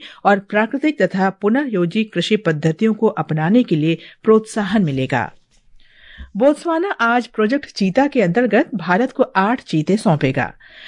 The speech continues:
राष्ट्रपति द्रौपदी मुर्मू और बोत्सवाना के राष्ट्रपति डोमा बोको के बीच कल द्विपक्षीय वार्ता के अंत में संयुक्त प्रेस वार्ता के दौरान इसकी घोषणा की गई। अपनी यात्रा के समापन से पहले राष्ट्रपति बोत्सवाना में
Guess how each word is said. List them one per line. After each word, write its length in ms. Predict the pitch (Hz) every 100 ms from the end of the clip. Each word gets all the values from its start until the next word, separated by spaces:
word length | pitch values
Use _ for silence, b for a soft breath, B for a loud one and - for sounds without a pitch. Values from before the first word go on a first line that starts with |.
| B 180
राष्ट्रपति 680 | 226 269 302 294 294 285 254
द्रौपदी 420 | 185 190 208 214
मुर्मू 320 | 170 170 247
और 300 | 370 190 170
बोत्सवाना 540 | 160 165 - 175 175
के 180 | 175 165
राष्ट्रपति 680 | 156 170 - 226 220 233 233
डोमा 340 | 165 160 160
बोको 320 | 156 156 247
के 140 | 247 208
बीच 280 | 202 294 B B B
कल 140 | 247 233
द्विपक्षीय 480 | 247 294 294 330 294
वार्ता 380 | 170 175 190
के 140 | 190 -
अंत 280 | 170 220 208
में 220 | 240 339
संयुक्त 380 | - 170 170 156
प्रेस 340 | - 160 -
वार्ता 340 | 151 165 - 226
के 120 | 170
दौरान 400 | 151 156 220 294
इसकी 260 | 170 - 196
घोषणा 360 | 240 240 175
की 160 | 151 147
गई। 260 | 139 107 - B B B B B B
अपनी 300 | 254 269 294
यात्रा 320 | 226 214 247
के 160 | 240 240
समापन 440 | 180 170 170 214
से 160 | 208 165
पहले 400 | 180 196 208 214
राष्ट्रपति 680 | 160 175 - 208 196 214 214
बोत्सवाना 580 | 156 151 - 160 208
में 240 | 220 233